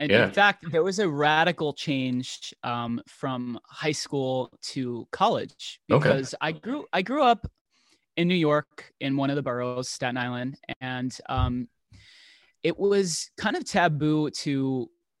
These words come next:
Speaker 1: step outside the lines, to
Speaker 2: Okay.
Speaker 1: look different, to dress differently, to be a queer person, uh, growing up. I, I wasn't out at the time either because I was,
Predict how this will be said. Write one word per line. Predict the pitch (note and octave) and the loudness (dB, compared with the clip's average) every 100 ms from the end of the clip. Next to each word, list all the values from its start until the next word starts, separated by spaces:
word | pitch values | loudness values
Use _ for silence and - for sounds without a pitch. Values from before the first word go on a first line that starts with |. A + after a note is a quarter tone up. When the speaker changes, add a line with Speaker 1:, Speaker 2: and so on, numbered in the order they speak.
| _ _ | _ _
Speaker 1:
step | - - D#3+ D3 | -12 0 0 2
outside | C#3 - - D3+ C3+ C3 B2+ B2 D#3 - | 0 0 -4 0 2 2 0 -4 -12 -6
the | C#3+ | -2
lines, | C#3 A#2+ A2+ G2 A2+ - - | 0 0 -4 -6 -8 -10 -10
to | - D#3 C#3+ C#3 | -4 0 0 0
Speaker 2:
Okay. | C3+ C3 - | 0 -2 -6
Speaker 1:
look | D#3 E3 - - | -4 -2 -2 0
different, | F#3+ - E3 D#3 - - | 0 2 2 0 -2 -14
to | - | -12
dress | C#3 G#3+ G3 - | -6 -2 -2 -2
differently, | E3+ - D#3 C#3+ C#3 C3+ C3+ - _ | -4 -2 -4 -2 -2 -2 -6 -14 _
to | - D#3 C#3+ C#3+ C#3 - _ _ D#3 | -4 -2 0 0 -2 -4 _ _ 0
be | F#3 | 4
a | D#3+ | 4
queer | - D3+ C#3+ | 2 0 2
person, | D3 D3 D3 - D3+ D#3+ D#3+ - | 2 2 2 0 0 0 -6 -2
uh, | C3 B2+ B2 | 0 0 -2
growing | C#3 C3+ C3+ B2+ | -4 -2 -2 -2
up. | B2 C#3 | -4 -4
I, | - C3 - | -2 -2 2
I | D#3 | 4
wasn't | F3 E3 D#3+ A#2 | 4 2 0 0
out | B2 B2+ | 0 0
at | B2 | -2
the | C3 | -6
time | C#3 B2+ C3+ | -4 -4 -4
either | C3 C3 B2 C3 D#3+ - - - D#3 | -4 -6 -2 -2 -4 -10 -20 -12 -6
because | E3 D3+ | -2 0
I | D3 | 2
was, | C#3+ C#3 | 0 -2